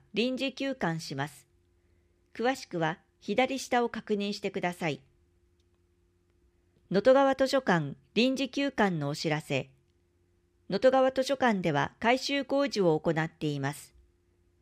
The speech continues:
改装や空調設備の改修を行うため、以下の期間は休館します。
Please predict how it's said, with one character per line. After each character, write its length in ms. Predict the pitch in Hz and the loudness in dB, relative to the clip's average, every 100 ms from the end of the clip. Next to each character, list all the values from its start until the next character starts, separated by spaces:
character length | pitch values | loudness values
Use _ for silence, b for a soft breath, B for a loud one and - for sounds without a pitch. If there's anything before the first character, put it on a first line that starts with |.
| _ _ _ _ _ | _ _ _ _ _
改 200 | - 254 | 2 2
装 280 | 254 240 226 | 2 2 2
や 280 | 202 196 - - | 4 2 -2 -2
空 200 | 277 277 | -2 0
調 240 | 277 277 | -2 0
設 260 | 294 - 226 | -2 -2 -2
備 120 | 220 | 0
の 120 | 165 | 0
改 200 | 196 214 | 2 0
修 280 | - 226 214 | 0 2 6
を 180 | 202 185 | 4 4
行 100 | 196 | 0
う 240 | 175 175 | 0 0
た 140 | 175 | -2
め、 280 | 151 147 156 _ _ _ _ _ | -2 -2 -4 _ _ _ _ _
以 80 | 254 | 0
下 140 | 294 | 2
の 140 | 254 220 | 2 -2
期 120 | - | 0
間 220 | 240 214 | 0 2
は 120 | 165 | 0
休 240 | 160 180 175 | -2 -2 -2
館 260 | 165 160 | 0 -2
し 160 | 156 139 | -4 -6
ま 120 | 139 | -8
す。 200 | - - | -8 -18